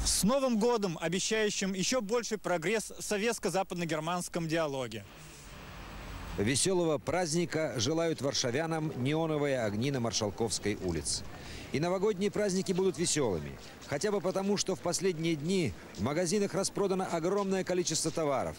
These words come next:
Speaker 2: которые превратятся в подарки, оказавшись под новогодними ёлками. Радуются перевыполнению плана продавцы, удовлетворены итогами года некоторые экономисты,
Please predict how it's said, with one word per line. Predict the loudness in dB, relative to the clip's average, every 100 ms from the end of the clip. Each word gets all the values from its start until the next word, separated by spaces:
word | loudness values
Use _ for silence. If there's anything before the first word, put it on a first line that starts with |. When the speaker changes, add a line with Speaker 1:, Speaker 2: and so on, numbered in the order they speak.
| -6
Speaker 2:
которые | 0 2 2
превратятся | 2 0 0 -2 0 -4
в | -2
подарки, | -2 0 -2 0 -2 -2 -6 -14 -6
оказавшись | 0 0 2 0 0 -2 -2
под | -2
новогодними | 0 0 2 0 0 0
ёлками. | 2 2 0 -4 -8 -10 -12 -16 -16 -16 -4
Радуются | 0 2 2 2 0
перевыполнению | 0 2 2 2 0 0 0 0
плана | 0 -2 -2
продавцы, | -2 -2 -2 -2 0 -2 -6 -14 -4
удовлетворены | 0 2 2 2 2 2 0
итогами | 0 0 0 2 0 0
года | 2 2 2
некоторые | 0 -2 -2 0 2 2
экономисты, | 0 0 2 0 0 0